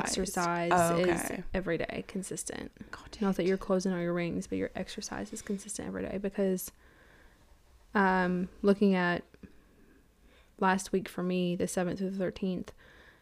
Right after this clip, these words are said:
Speaker 1: I have one, two, three green dots because I exercised.
Speaker 2: Yeah.
Speaker 1: My other ones, well, the thirteenth doesn't have a green dot. That's annoying. Okay. What's going on?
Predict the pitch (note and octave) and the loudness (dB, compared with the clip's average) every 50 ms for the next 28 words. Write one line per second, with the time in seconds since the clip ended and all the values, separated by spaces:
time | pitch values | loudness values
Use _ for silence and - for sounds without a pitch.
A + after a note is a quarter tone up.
0 | - - - - F#3 F3+ F3+ F#3+ F#3+ F#3 F#3 F3+ F3+ F3+ F3+ F#3 F#3 F#3+ - - | -20 -12 -6 -2 -2 0 0 0 0 0 2 2 0 0 0 0 -2 -4 -6 -10
1 | - - - - G3 F#3+ - - G#3 G#3 G3+ - A3 G#3+ G#3 G#3 G3+ F#3+ F#3 F#3 | -14 -12 -4 -2 -2 -2 4 6 6 6 6 6 4 6 6 6 6 6 4 4
2 | F#3 - - - - - - F#3 F3 - F3 - F3+ F3 E3+ - - F3+ - - | 2 0 -6 -10 -8 -4 -2 -2 0 0 -2 -2 -2 -2 -2 -4 -4 -4 -2 -2
3 | - - - - G3 G3 - - - - - - A3 G3 F#3+ F3 - - - - | -2 -2 -2 -4 -6 -6 -6 -8 -10 -12 -8 -4 -2 0 0 0 -2 -2 -2 -2
4 | F3+ - - G3+ G3+ G3+ G3+ G3+ G3+ G3+ G3 G3+ G3+ G3+ G3 - - - - _ | 0 4 4 6 6 6 6 4 4 4 4 4 2 2 0 -4 -10 -14 -16 _
5 | _ _ _ _ _ - _ _ _ _ _ _ _ _ _ _ _ _ _ _ | _ _ _ _ _ -20 _ _ _ _ _ _ _ _ _ _ _ _ _ _
6 | _ _ _ _ _ _ _ _ _ _ _ _ _ _ _ _ _ _ _ _ | _ _ _ _ _ _ _ _ _ _ _ _ _ _ _ _ _ _ _ _
7 | _ _ _ _ _ _ _ _ _ _ _ _ _ _ _ - G#3+ G#3+ G#3+ G#3+ | _ _ _ _ _ _ _ _ _ _ _ _ _ _ _ -4 0 2 2 2
8 | - - - G#3+ - G3+ - - - A#3+ A#3 - - G3+ G3 F#3 F#3+ F#3 F#3+ - | 2 0 -4 -2 -2 -2 -2 0 2 0 2 2 0 0 0 0 -2 -2 -4 -4
9 | F3+ F3 F#3+ F#3+ F#3+ G#3 A3 - _ _ _ _ _ _ _ _ - G#3 G#3 - | -4 -4 -4 -4 -4 -6 -10 -12 _ _ _ _ _ _ _ _ -10 -6 -2 0
10 | G#3 F#3+ F#3 F#3+ G3 G#3 G3 G3 - _ _ _ - B3 B3+ A#3+ G3+ G3+ A3 G#3 | 0 0 0 0 -2 -4 -4 -6 -12 _ _ _ -4 -2 0 0 0 0 -2 -6
11 | - - - - - - - - A#3+ A3+ - - A3+ A3 A3+ B3 B3+ - - - | -10 -16 -20 -20 -20 -20 -4 -2 -2 -2 0 0 0 0 2 0 0 -2 -4 -4